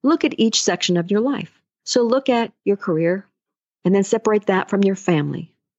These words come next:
your love life, your finances. Look at each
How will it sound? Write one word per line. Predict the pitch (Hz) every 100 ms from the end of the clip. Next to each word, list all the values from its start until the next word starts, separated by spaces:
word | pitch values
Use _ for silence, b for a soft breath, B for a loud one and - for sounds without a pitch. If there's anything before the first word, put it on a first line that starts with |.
| _ _ _ _ _
your | 196 190
love | 190 190
life, | 175 165 180 160 _ _ _ _ _ _ _ _
your | 185
finances. | 165 196 180 156 156 - - - - _ _ _ _ _
Look | 262 277
at | 226 -
each | 240 277 - -